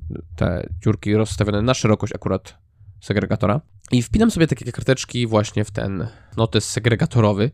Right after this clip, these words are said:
Koniecznie skórzany. Pamiętajcie, skórzane notesy są lepsze.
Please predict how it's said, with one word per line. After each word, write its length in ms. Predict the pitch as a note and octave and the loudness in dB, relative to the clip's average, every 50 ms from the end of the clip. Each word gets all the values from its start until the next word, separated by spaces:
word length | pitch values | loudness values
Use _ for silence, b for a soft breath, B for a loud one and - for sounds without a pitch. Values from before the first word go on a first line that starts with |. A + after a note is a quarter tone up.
| _ _ | _ _
Koniecznie 340 | - B2 A#2+ A#2+ - B2+ G#2+ | 0 2 2 2 2 0 0
skórzany. 400 | - - G#2+ G#2+ F#2 F2 B2 - - | -2 0 4 6 6 6 4 4 2
Pamiętajcie, 380 | - G2+ G2 G#2 G2+ - - B2 | 0 2 2 0 0 0 -2 -2
skórzane 340 | - - A2+ G#2+ G#2+ G#2 G#2+ | 0 2 2 2 4 2 2
notesy 260 | G#2 G2 - A2 G2+ - - | 0 0 0 0 -2 -2 -4
są 140 | - G2+ F#2+ | -4 -4 -2
lepsze. 300 | F2+ - - - - | -4 -4 -4 -6 -6